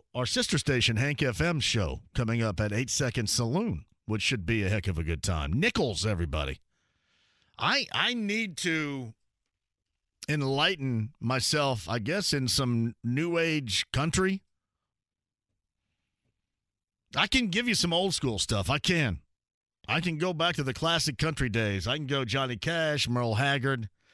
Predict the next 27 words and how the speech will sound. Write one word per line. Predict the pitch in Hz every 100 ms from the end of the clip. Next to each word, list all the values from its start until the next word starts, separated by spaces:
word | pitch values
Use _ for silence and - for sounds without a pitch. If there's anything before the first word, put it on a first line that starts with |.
| _ -
Waylon | 127 131 123
Jennings, | 104 156 147 147 120
Willie | 127 117
Nelson, | 117 139 156 - 151 147 135 _ _ _ _ _ _ _ _ _ _ _ _ _ _ _ _ _
Alabama, | 104 117 113 90 156 160 156 151 135 - _ _ _ _ _ _
Oak | 120 165 -
Ridge | 165 117
Boys. | 135 147 143 127
I | 156
can | 170 160
give | 127 185 180
you | 180 160
some | - 139
classic | - 165 175 151 120
country. | 127 120 120 117 117
I, | 143 151 143 120 - - - - _ -
I | 123 160
have | 165 151 147 135 131 117
a | 117
hole | 123 117 170 165
in | 143
my | 135 127
game | 110 123 117 107
when | 107 113
it | 98
comes | 131 117 104
to | - 123 113 107 104